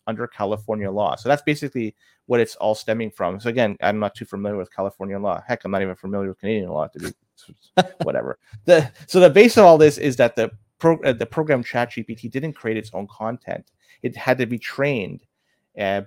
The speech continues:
and it did so by sifting through databases of human produced content. But let's look at this at a different way, because all chat G P T is doing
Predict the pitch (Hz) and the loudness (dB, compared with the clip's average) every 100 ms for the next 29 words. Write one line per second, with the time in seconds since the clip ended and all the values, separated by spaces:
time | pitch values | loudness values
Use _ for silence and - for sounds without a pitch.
0 | - 131 127 123 - 233 - 160 127 110 | -4 -2 -2 -4 -2 -2 0 0 0 -2
1 | - - 175 175 175 165 147 - 143 131 | -4 -4 -2 -2 -4 -6 -8 -10 -8 -8
2 | 113 127 139 117 120 120 120 - - 110 | -2 2 2 0 -4 -4 -8 -8 -4 -4
3 | - - 131 131 131 127 127 _ _ _ | -6 -14 -6 -4 -4 -6 -12 _ _ _
4 | _ - 131 120 123 - - 135 170 190 | _ -12 -8 -4 -4 -6 -6 -2 -2 -2
5 | 110 - 107 - 117 104 _ _ _ _ | -8 -8 -12 -4 -2 -2 _ _ _ _
6 | _ _ - 214 262 311 339 370 311 254 | _ _ 0 2 2 2 2 2 0 2
7 | 156 135 120 127 127 117 - - - - | 4 4 2 -4 -4 -6 -4 -4 -4 -6
8 | - _ _ _ _ _ _ _ 135 139 | -12 _ _ _ _ _ _ _ -4 -2
9 | 135 - 214 269 - 247 233 - 170 - | 0 4 4 2 0 0 0 -2 -12 -10
10 | 147 - 127 104 160 160 95 | -10 -6 -8 -4 -2 -2 -4